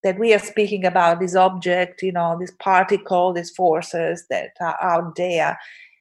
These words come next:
and are very, you know, like, esoteric. In reality, are the forces and the particle that made us up. And so it may be seen like a fundamental science that has very little to do with us. In reality, it's the fundamental science that explain how things works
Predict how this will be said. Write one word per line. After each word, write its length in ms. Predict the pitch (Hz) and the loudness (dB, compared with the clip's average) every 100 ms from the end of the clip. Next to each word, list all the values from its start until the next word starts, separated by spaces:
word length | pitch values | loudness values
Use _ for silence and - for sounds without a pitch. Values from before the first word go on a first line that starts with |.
| _ - | _ -2
and 180 | 190 196 | 2 6
are 260 | 185 175 170 | 6 4 4
very, 580 | 185 185 175 170 160 - | 4 6 4 2 0 0
you 80 | 175 | 4
know, 180 | 165 | 6
like, 240 | 160 151 151 | 6 4 2
esoteric. 720 | 196 180 180 - 202 185 170 | 0 0 -2 2 4 6 2
In 120 | 185 208 | 2 4
reality, 600 | 196 190 208 202 175 156 | 6 6 2 2 -4 -2
are 160 | 165 156 | -2 -2
the 100 | 160 _ | -4 _
forces 460 | - 196 202 202 175 | 0 2 2 0 -4
and 140 | 175 | -4
the 60 | 165 | -4
particle 540 | - 175 170 175 165 160 | -4 -2 -2 -4 -8 -6
that 160 | 151 | -6
made 260 | 160 156 147 | -6 -6 -4
us 180 | 135 165 | -4 -2
up. 240 | 160 - - _ - | -4 -6 -12 _ -14
And 100 | 170 | 0
so 140 | 214 | 6
it 100 | 202 | 6
may 140 | 196 208 | 6 4
be 240 | 220 220 | 4 2
seen 340 | 190 - 208 202 | 0 2 2 2
like 340 | 175 165 160 - - | 0 0 -2 -4 -16
a 80 | 165 | -6
fundamental 540 | 202 190 185 202 196 170 | -2 0 2 2 0 -2
science 380 | - 175 165 | -2 -2 -2
that 160 | 175 170 | -2 -4
has 140 | 170 | -4
very 320 | 165 185 190 180 175 175 | -2 0 2 0 -4 -4
little 460 | 190 196 190 143 - | -2 -2 -2 -8 -8
to 100 | 160 | -10
do 120 | 160 | -8
with 180 | 156 156 | -4 -2
us. 400 | 165 175 151 113 - | 2 2 2 -2 -8
In 140 | 175 | -10
reality, 680 | 175 180 180 185 180 165 156 | -4 0 2 2 -2 -12 -12
it's 120 | 175 | -10
the 80 | 180 170 | -10 -8
fundamental 460 | 175 170 175 185 170 | -8 -6 -6 -6 -8
science 340 | - 180 170 | -4 -4 -4
that 140 | 165 147 | -6 -8
explain 480 | 147 - - 160 156 | -12 -8 -6 -6 -6
how 220 | 156 156 - | -8 -8 -12
things 260 | 165 - | -14 -12
works 380 | 160 160 - - | -8 -8 -10 -20